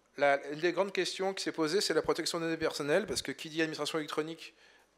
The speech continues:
dit données personnelles, euh, dit, euh, collecte et traitement et stockage de données personnelles. Et, euh, c'est pas neutre, parce que c'est, euh, les lois qui sont, euh, en France et en Europe qui ont été mis en, euh,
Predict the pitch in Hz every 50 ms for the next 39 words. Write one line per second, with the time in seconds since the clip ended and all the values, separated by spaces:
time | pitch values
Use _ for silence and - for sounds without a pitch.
0 | _ - - - - 131 135 165 156 156 147 151 147 - 147 123 - 147 135 139
1 | 151 175 196 214 220 - - _ _ _ _ - 156 147 139 135 135 131 131 131
2 | 131 135 135 - - - 160 151 139 135 147 165 175 175 170 151 139 131 127 123
3 | 123 123 123 123 123 123 120 120 120 123 - - - 156 151 160 160 - - -
4 | - - - - _ - 139 135 - - 147 - 165 160 156 165 160 - - -
5 | - - - _ _ _ _ - - - - 160 - - 175 160 147 139 143 147
6 | 139 - 143 123 - - 135 139 160 196 226 233 - _ _ _ _ _ _ _
7 | _ _ _ _ - _ _ - - - - _ _ _ _ _ _ - 147 139
8 | 135 135 135 135 131 - 143 - 196 175 180 196 208 - - - 147 139 - -
9 | - 147 135 - - - - 143 139 135 131 131 127 127 127 139 143 143 143 160
10 | 180 180 180 180 - - - - 147 139 131 127 123 120 117 117 117 113 - -
11 | - - - - - - - - - - _ _ - 147 143 - - - 165 180
12 | 170 - 151 135 139 147 147 156 165 165 165 - 139 127 - 139 135 139 151 160
13 | 160 156 147 135 127 127 127 123 123 123 120 123 123 123 127 123